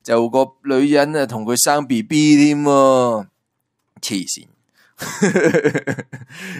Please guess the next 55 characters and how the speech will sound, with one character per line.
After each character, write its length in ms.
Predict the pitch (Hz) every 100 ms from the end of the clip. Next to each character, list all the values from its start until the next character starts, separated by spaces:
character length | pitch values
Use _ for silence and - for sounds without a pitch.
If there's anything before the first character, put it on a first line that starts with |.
| 127
癲 380 | - 151 151 147
癲 380 | 139 139 135 135
地， 380 | 107 95 107 95 _ - - _
呢 180 | 147 156
啲 160 | 156
噉 40 | 147
嘅 120 | 139
新 220 | 135 143 135
聞， 200 | 127 123 _ _ _
又 160 | 139
話 100 | 156
影 260 | 151 147 185
到 140 | 147
喎， 320 | 135 160 143 110
我 160 | 139
睇 240 | 165 147 180
晒 240 | 156 139
嗰 120 | 139
啲 160 | 156 156
噉 200 | 151 151
嘅 400 | 127 120 110 110 110
報 200 | - 110
紙 220 | 107 107 120
呢， 320 | 123 123 123 _ _ _ _ _ _ _ _
一 80 | 185 202 202
張 260 | 202 190
相 340 | 180 135 131 156
都 320 | 160 160 160
冇， 320 | 139 104 117 _
你 120 | 131
飲 180 | 139 135 156
你 360 | 165 139 131 143
噏 160 | 147 143 -
嘅， 220 | 117 107
暗 260 | 95 123 139
仔 120 | 135
而 120 | 151 123
家 120 | 135
同 180 | 113 101
外 120 | 110
星 140 | 139
人 160 | 123 101
拍 180 | 107 107 -
拖 320 | 113 113 101
啊！ 140 | 85 _ _ _ _ -
係 160 | 92
啊， 300 | 98 98 98 - _ _ -
噉 100 | 170
啊， 40 |
程 300 | 165 127 107
瀟 240 | 117 170 160
同 100 | 113
阿 80 | 123
王 280 | 110 110
一 60 | 156